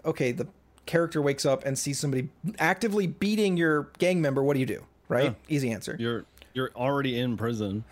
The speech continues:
Speaker 1: But then
Speaker 2: You've been there the whole
Speaker 1: the
Speaker 2: time.
Speaker 1: person that was streaming reported <laughs> the fellow gang member of the Yazukas
Speaker 2: Oof.
Speaker 1: for doing it, and then it ju-,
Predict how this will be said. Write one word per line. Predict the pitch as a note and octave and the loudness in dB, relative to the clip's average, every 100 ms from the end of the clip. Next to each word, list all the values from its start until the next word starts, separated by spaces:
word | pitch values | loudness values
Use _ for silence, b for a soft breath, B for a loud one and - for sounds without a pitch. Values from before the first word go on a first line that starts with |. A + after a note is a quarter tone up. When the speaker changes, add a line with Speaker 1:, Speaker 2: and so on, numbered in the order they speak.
| B2 - | -12 -8
Speaker 1:
But | B2+ | 0
then | G#3 A3+ F#3+ | 2 2 2
Speaker 2:
You've | E3+ | 2
been | C#3+ | 2
there | A#2+ A2 | 0 0
the | G#2 | 0
whole | G#2+ A2 | 0 -2
Speaker 1:
the | A2 A2 G2+ | -2 0 0
Speaker 2:
time. | G2 | 0
Speaker 1:
person | - G3 F#3+ G3 F3 D#3 | -2 -2 0 -2 -2 -2
that | C#3+ | -2
was | C3+ | -2
streaming | - - F#3 F#3+ D#3+ C3+ A#2+ B2 - _ _ - | -4 -2 0 0 0 -2 -4 -6 -12 _ _ -6
reported | C3 - - - - F3+ F3+ D3 C3 F3+ | -6 -6 -20 -12 -2 2 4 2 2 0
<laughs> | - - - - _ _ _ _ _ _ _ _ _ _ _ _ - - | -4 -10 -14 -18 _ _ _ _ _ _ _ _ _ _ _ _ -12 -6
the | C3+ | -4
fellow | - D#3+ D#3+ D3 B2+ | 0 2 4 2 0
gang | C#3+ C3+ C#3 C3 | 0 0 2 0
member | A#2+ A#2+ A#2+ A2+ A2+ D3 _ _ _ | 0 0 2 2 0 -4 _ _ _
of | - A#2+ | -6 -2
the | A#2+ A#2 | 0 0
Yazukas | B2+ C3 A#2+ G#2+ G#2+ A2 - - _ b b b b _ _ G2+ | 0 -2 -2 -2 -2 -4 -12 -18 _ b b b b _ _ -10
Speaker 2:
Oof. | F2+ _ _ _ _ | -10 _ _ _ _
Speaker 1:
for | - D3+ A#2+ | -2 0 0
doing | A2+ D3 C#3 A#2+ | 0 0 0 0
it, | A2+ A2 - _ - | 0 -2 -6 _ -4
and | A2+ A2 | -2 0
then | A2+ G#2+ G#2 | 0 -2 -4
it | B2 - | -8 -6
ju-, | - | -6